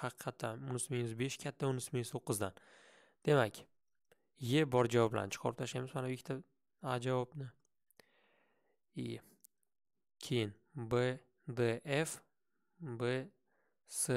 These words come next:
F qolyapti. Xo'p. Qaysi biri to'g'ri? D mi yoki S? Metil zarg'aldog'i pushti rangga, e, kirishimi yoki fenolftalin to'q qizil rangga kirishimi? Demak, fenolftalinni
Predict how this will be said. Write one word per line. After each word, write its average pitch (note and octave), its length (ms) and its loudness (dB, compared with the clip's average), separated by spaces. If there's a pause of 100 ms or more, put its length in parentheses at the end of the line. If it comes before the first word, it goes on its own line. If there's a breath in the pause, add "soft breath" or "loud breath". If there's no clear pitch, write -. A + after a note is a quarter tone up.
(300)
F - 120 -10 (640)
qolyapti. A2 400 -8 (1300 soft breath)
Xo'p. - 240 -4 (640)
Qaysi C#3+ 240 -4
biri C#3 160 2
to'g'ri? A#2+ 280 2 (120)
D C3+ 240 4
mi F3+ 160 0
yoki B2+ 240 -4
S? - 240 -2
Metil A#2+ 300 0
zarg'aldog'i A2+ 580 2
pushti - 240 -4
rangga, A2+ 280 0 (540 soft breath)
e, B2+ 80 -4 (1200)
kirishimi B2+ 500 0
yoki B2 260 0
fenolftalin B2 540 0
to'q B2 160 0
qizil A#2+ 180 0
rangga A2+ 260 0
kirishimi? - 300 -8 (2250 loud breath)
Demak, G#2 260 0
fenolftalinni C#3+ 720 2